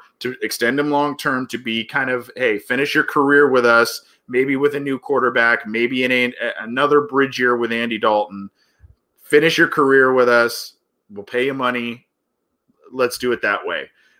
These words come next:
Um, the Cincinnati Bengals, since they did not d-,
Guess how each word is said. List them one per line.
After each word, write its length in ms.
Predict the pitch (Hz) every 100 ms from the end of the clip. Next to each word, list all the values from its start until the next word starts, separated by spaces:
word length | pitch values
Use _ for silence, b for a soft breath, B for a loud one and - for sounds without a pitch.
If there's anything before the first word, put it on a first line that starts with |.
| -
Um, 280 | 113 104 104 _
the 80 | 131
Cincinnati 520 | 131 175 170 196 190
Bengals, 720 | 175 180 175 139 110 113 - -
since 240 | - 127
they 140 | - 117
did 120 | 113
not 360 | 117 131 151
d-, 80 | 139